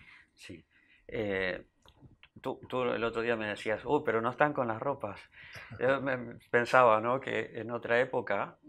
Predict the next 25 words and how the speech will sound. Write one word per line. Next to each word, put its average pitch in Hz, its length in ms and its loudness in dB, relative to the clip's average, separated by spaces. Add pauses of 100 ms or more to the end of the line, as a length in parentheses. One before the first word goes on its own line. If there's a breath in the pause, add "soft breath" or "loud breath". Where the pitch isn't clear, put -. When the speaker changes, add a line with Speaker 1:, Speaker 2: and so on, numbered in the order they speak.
Speaker 1:
los 101 260 -10
devotos 104 640 -6 (800)
siempre 117 320 -8
decían 104 640 -6 (540 soft breath)
que 107 840 -2 (140)
esto 113 160 -8
es - 60 -6
para - 200 -2
todo 131 140 -4
el 123 60 -4
mundo 131 340 -6 (920 loud breath)
y 107 100 -16
que 110 100 -2
no 135 140 0
hacía 147 280 2
falta 156 600 2 (580)
vestirse 123 560 -2
de 120 120 0
esa 123 180 2
manera 123 580 -2 (200)
para 98 180 0
ser 120 240 2
un 117 180 -6
Hare 104 160 -2
Krishna. 127 400 -8